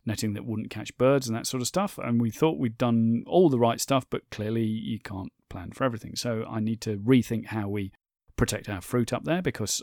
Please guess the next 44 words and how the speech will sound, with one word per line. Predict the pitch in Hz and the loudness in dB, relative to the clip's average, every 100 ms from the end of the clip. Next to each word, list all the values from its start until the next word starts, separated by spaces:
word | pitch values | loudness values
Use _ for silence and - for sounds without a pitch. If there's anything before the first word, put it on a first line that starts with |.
| - | -8
I | 107 - | -12 4
don't | 123 113 | 4 4
want | 110 110 | -2 -8
to | - | -10
cause | - 104 98 | -4 -2 -2
a | 101 | -2
similar | - 104 101 | -2 -2 -4
incident. | 101 - 135 - _ _ _ | -4 -2 -2 -4 _ _ _
But | - 226 | -6 -6
I | 180 175 | -4 2
was | 175 165 | 4 4
so | - - 220 220 196 | 0 2 4 6 6
thrilled. | 160 - 101 98 | 4 -2 -6 -4
I | 98 | -4
was | 101 | -4
so | - - 180 185 180 160 _ _ _ _ | -4 2 6 8 6 4 _ _ _ _
pleased | - 165 208 180 120 | 6 8 8 6 4
with | 107 | 0
the | |
success | 110 - - - 147 120 | 0 -2 -2 2 2 2
because | 120 - 117 | -2 -4 2
not | 139 175 | 2 2
only | 214 233 180 | 4 6 6
had | 135 | 4
we | 127 | 2
saved | - 123 107 | 2 0 0
that | 107 | -2
one | 131 151 | -2 -2
snake, | - 101 95 _ _ _ _ _ _ | 0 -4 -4 _ _ _ _ _ _
it | 135 | 0
seems | - 151 | 4 4
highly | 165 165 | 6 8
likely | 127 117 - | 8 6 4
we'd | 117 | 2
saved | - - - - 135 123 - | 0 -2 -2 0 4 4 4
another | 143 135 120 | 6 6 6
generation, | 113 120 113 107 98 | 4 4 4 2 -2
a | 104 | -2
whole | 113 | 0
generation | 101 110 104 104 - | 2 2 2 0 -2
of | 98 | -6
snakes | - 95 - - | -6 -8 -6 -8
there, | 92 - - _ _ | -8 -12 -20 _ _
which | 262 139 143 - - | -6 -4 -2 -4 -8